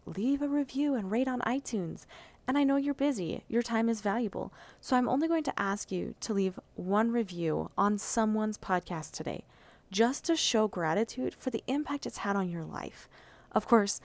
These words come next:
I would love it if you rate and leave a review for this podcast, the More Than Enough podcast. But either way, please just reach out and rate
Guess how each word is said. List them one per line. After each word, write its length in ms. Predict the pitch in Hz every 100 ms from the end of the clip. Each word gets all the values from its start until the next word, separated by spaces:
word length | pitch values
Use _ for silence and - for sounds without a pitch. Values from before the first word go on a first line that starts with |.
| - -
I 100 | -
would 160 | 226 208
love 380 | 202 214 262 240
it 240 | - - - - -
if 180 | 226 -
you 120 | 208
rate 260 | 196 190 -
and 140 | 208
leave 120 | 196
a 80 | 196
review 420 | 185 180 170 165 -
for 220 | - 175
this 260 | 180 277 -
podcast, 640 | 185 127 - - - - -
the 80 | 202
More 180 | 185
Than 140 | 185 175
Enough 220 | 170 160
podcast. 500 | 196 208 - - - - -
But 140 | - 262
either 300 | 269 285 262
way, 300 | 233 226 180 - - - -
please 340 | 262 277 381
just 260 | 381 359 202
reach 360 | 208 269 -
out 260 | 156 262 - _ _ _ _ _ _ _ _
and 260 | 202 185 175
rate 380 | 208 302 -